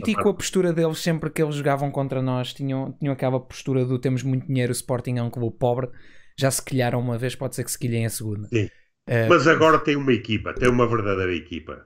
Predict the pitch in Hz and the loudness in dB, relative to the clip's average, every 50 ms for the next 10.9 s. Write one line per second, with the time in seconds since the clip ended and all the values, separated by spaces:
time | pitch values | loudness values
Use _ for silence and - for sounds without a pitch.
0 | _ _ - - 131 147 170 92 92 87 85 78 - - 101 95 92 - 110 101 | _ _ -2 0 2 2 2 2 0 0 -2 -2 -2 2 2 2 2 2 2 0
1 | 98 - - 87 85 85 80 78 73 76 78 87 92 87 78 92 101 107 95 90 | 0 0 -6 -14 -12 -10 -10 -10 -8 -4 0 2 2 2 4 4 4 4 4 2
2 | 101 104 85 85 85 - 85 78 82 82 82 80 78 - - - 82 - - - | 2 0 0 0 -2 -2 -2 -2 0 0 0 0 -2 -4 -6 -8 -10 -10 -10 -18
3 | - - - - - 127 131 123 147 139 127 107 87 85 - - - - _ - | -20 -20 -8 0 2 4 6 6 8 8 8 6 4 2 0 -4 -16 -16 _ -2
4 | 165 165 170 165 175 156 160 180 175 175 185 180 - 175 165 160 151 - - - | 0 2 6 6 6 8 8 6 4 4 2 -2 0 0 0 0 0 -2 -6 -10
5 | 127 - - 95 87 78 73 78 69 69 - _ _ _ _ _ _ _ - 143 | -10 -8 -6 -6 -6 -6 -8 -10 -14 -16 -18 _ _ _ _ _ _ _ -2 0
6 | 147 165 165 170 156 143 143 135 127 117 - 110 95 92 - - - 139 143 139 | 0 4 6 6 6 6 6 6 4 2 0 -4 -8 -8 -10 -8 -4 -2 0 0
7 | 127 107 110 131 113 104 120 117 110 101 110 113 127 156 160 104 73 - - - | 0 0 0 0 0 2 2 0 0 2 2 2 4 4 2 0 -2 -4 -8 -16
8 | _ _ _ _ _ _ _ _ _ _ _ _ _ _ _ _ _ _ - 113 | _ _ _ _ _ _ _ _ _ _ _ _ _ _ _ _ _ _ -6 -6
9 | 104 82 107 101 101 107 110 113 117 117 117 120 117 110 98 98 98 95 95 - | -4 -2 0 0 2 2 2 2 2 2 2 2 2 0 0 -4 -8 -8 -8 -6
10 | 123 120 113 120 120 120 117 - - - - 110 101 87 78 76 69 - | -4 0 2 2 2 2 0 -6 -16 -10 -8 -6 -6 -4 -6 -6 -8 -10